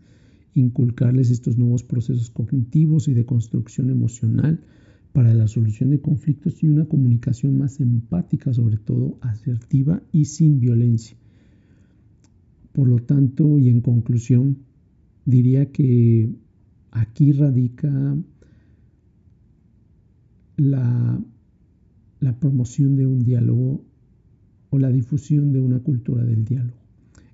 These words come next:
en mejorar un sistema educativo, y no me refiero a un sistema educativo escolarizado,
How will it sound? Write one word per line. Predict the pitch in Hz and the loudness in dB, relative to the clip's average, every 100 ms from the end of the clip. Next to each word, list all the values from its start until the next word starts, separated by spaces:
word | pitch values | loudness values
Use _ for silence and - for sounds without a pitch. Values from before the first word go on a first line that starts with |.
| - | -2
en | 147 131 | 2 4
mejorar | 123 - 123 127 | 2 -2 -2 0
un | 143 143 | -2 -2
sistema | 131 - 135 127 | -4 -4 -2 0
educativo, | 120 120 123 - 147 139 143 | -2 -2 -6 -2 -2 0 -2
y | |
no | 135 139 | 0 0
me | |
refiero | 143 117 147 135 | 0 -2 -2 0
a | |
un | 135 | 0
sistema | 127 127 135 127 | -2 -2 -4 -2
educativo | 131 131 127 147 127 131 | -4 -6 -6 -4 -4 -6
escolarizado, | - 127 - 117 - 82 | -6 -6 -4 -4 -4 -4